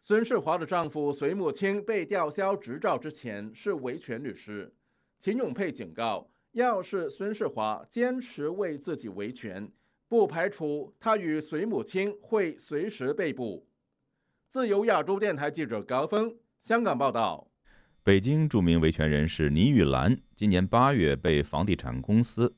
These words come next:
Speaker 2: 拉入黑名单后，其女儿几经周折为母亲找到住处。这是倪玉兰五年来第二十一次搬家。倪玉兰告诉本台，最近她和女儿的住处被人安装了多个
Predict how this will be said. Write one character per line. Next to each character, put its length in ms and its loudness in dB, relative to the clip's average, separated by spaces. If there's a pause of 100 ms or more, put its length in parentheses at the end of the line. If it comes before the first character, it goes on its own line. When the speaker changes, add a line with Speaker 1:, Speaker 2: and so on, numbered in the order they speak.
Speaker 2:
拉 160 2
入 180 2
黑 200 -2
名 180 4
单 180 6
后， 300 0 (400)
其 140 -2
女 200 4
儿 280 6
几 160 -4
经 180 2
周 240 4
折 360 0
为 100 2
母 180 -2
亲 300 0
找 160 -2
到 120 0
住 220 0
处。 240 0 (560)
这 100 -6
是 300 2
倪 140 6
玉 180 8
兰 380 4
五 140 2
年 220 4
来 240 4 (140)
第 240 4 (100)
二 220 4
十 160 -2
一 180 0
次 160 -4
搬 220 0
家。 240 0 (640)
倪 120 -2
玉 80 2
兰 200 2
告 160 2
诉 100 -8
本 160 -2
台， 240 2 (320)
最 140 4
近 320 4
她 140 0
和 100 4
女 160 4
儿 160 6
的 240 4
住 240 2
处 380 0
被 100 4
人 180 4
安 220 2
装 220 2
了 160 4
多 320 2
个 240 0